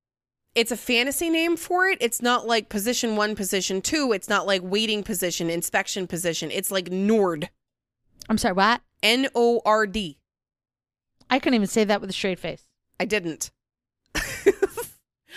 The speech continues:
Speaker 1: like I'm making fun of this way too much and I'm gonna get in trouble, but, like, I can't. The book was that bad.
Speaker 2: Look, here's the reality.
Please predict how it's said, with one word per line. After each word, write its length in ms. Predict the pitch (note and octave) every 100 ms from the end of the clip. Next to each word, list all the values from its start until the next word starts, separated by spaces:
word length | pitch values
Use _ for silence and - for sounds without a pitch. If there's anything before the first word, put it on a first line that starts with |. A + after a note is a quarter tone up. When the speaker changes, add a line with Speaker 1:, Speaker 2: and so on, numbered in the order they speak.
| G#4 -
Speaker 1:
like 460 | A4+ C#5 F5+ D5+
I'm 80 | D#4+
making 300 | D4 D4+ C4
fun 180 | B3+ A#3
of 80 | A3+
this 200 | G3 -
way 200 | G3+ G#3
too 180 | - G3+
much 300 | G3 F3 F3+
and 80 |
I'm 80 | F3+
gonna 160 | G3 G#3+
get 160 | G3+
in 60 | F#3
trouble, 340 | - G3+ F3+
but, 200 | E3+ G3
like, 180 | G#3+ G#3+
I 80 | G#3
can't. 760 | - - F4 F4 C#3+ - - - _ _ _ _ _ -
The 80 | A#3+
book 240 | F#4+ -
was 140 | D4
that 200 | - -
bad. 380 | - - - - _ _ _ _ _ _ -
Speaker 2:
Look, 240 | F#3+ - _ _ _ _ _
here's 340 | - C#4+ D4+
the 180 | - B3
reality. 520 | G#3 F#3+ F#3+ D#3+ D3